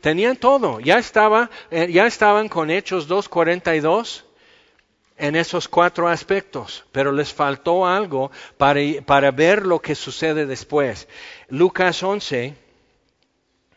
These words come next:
"Entonces enséñanos a orar como Juan, Juan el Bautista, enseñó a sus discípulos." Les explica,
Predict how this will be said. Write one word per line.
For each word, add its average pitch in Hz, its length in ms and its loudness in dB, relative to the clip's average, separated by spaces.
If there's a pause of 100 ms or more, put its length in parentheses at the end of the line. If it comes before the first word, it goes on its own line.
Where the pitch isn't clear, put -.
(1600)
"Entonces 170 640 0
enséñanos 208 800 0
a 151 100 4
orar 139 320 4
como 131 300 -2
Juan, 160 380 0
Juan 143 260 -6
el 139 80 -10
Bautista, 131 720 -6
enseñó 131 560 -6
a 135 60 -4
sus 135 240 -14
discípulos." 123 680 -14 (1120)
Les 123 300 -2
explica, 175 680 -6